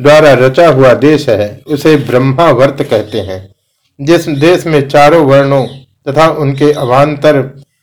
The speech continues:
भेदों का जो आचार पूर्व परंपरा से चला आता है,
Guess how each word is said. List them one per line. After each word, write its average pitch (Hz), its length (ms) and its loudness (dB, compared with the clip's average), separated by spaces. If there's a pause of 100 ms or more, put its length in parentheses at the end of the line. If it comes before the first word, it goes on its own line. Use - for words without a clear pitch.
(180)
भेदों 156 340 0
का 147 160 2
जो 123 300 -2
आचार 139 460 2
पूर्व 160 240 -2
परंपरा 135 540 -2
से 123 200 -6
चला 127 240 -2
आता 127 420 -4
है, 110 280 -6